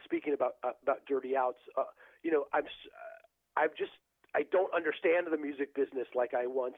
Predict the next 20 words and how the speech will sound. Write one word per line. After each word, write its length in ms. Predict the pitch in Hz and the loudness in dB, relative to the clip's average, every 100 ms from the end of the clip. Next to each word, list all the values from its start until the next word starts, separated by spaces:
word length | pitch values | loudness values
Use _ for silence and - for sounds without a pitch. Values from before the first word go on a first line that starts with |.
| - | -12
did, 360 | 135 131 127 123 127 - | -2 0 0 0 -4 -2
or, 160 | 147 | 0
or 160 | 139 165 | 2 2
rather, 380 | 170 175 175 165 | 4 2 4 2
at 80 | 151 | 2
least 220 | 165 - - | -2 -4 -4
just, 140 | 160 - _ | -4 -4 _
you 100 | 151 | -4
know, 220 | 147 123 - - - - - _ - | -2 -2 -6 -16 -20 -20 -20 _ -4
I, 120 | 131 - - _ _ _ | -4 -4 -18 _ _ _
I, 80 | 220 - | -6 -2
I 60 | 170 | -2
can't 340 | - 220 220 | 0 0 0
get 180 | 196 190 | 0 -2
people 280 | - 190 165 | -6 -2 0
to 80 | - | 0
come 360 | - 175 170 170 - | 0 0 0 -2 0
out 180 | 160 - - | 0 0 -2
to 120 | |
a 40 | 170 | 0